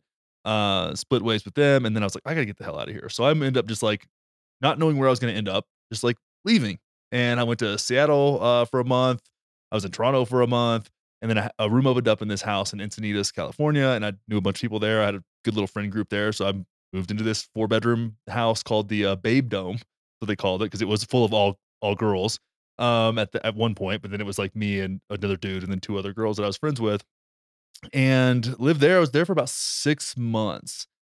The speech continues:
And then on my birthday, um, I got this email, and I always got pitch emails from, like, because I did a podcast that was, uh,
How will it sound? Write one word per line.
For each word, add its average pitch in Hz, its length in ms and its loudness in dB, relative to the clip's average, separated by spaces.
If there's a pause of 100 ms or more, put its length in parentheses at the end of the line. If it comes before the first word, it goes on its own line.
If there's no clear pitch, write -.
(140)
And 127 80 2
then 147 80 6
on 151 40 6
my 135 100 4
birthday, 113 920 4 (840)
um, 120 580 2
I 117 60 -2
got 131 160 0
this 127 180 0
email, 131 340 2
and 120 120 2
I - 20 2
always 185 280 4
got - 200 2
pitch - 240 -2
emails 139 480 0
from, 117 220 -2
like, 107 500 0 (320)
because 147 280 4
I 151 60 6
did 143 120 4
a 123 60 4
podcast 117 540 0
that 107 100 -2
was, 101 240 -6 (960)
uh, 165 80 4